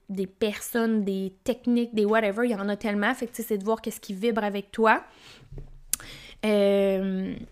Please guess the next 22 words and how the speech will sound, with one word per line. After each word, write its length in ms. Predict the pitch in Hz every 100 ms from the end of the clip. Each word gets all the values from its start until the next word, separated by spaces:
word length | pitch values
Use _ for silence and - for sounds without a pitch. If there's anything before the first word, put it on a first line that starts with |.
| - _ - _ - - _ _ _
moi, 520 | 240 233 220 226 240 247
c'est 240 | - 220
ce 120 | 208
que 140 | - 202
j'aurais 260 | 196 196
envie 200 | 202 196
de 40 | 190
dire 160 | 202
par 120 | 202
rapport 260 | 185 185 180
à 80 | 175
ça, 180 | - 208
tu 120 | -
sais. 160 | 220 220
Est-ce 200 | 202 -
que 100 | 226
c'est 180 | - 220
aller 220 | 196 208
contre 360 | 208 214 - -
la 140 | 202
vie ? 320 | 190 196 269 - _ _ _ _ _ _ _ _ _ _ _ -
Non. 160 | 208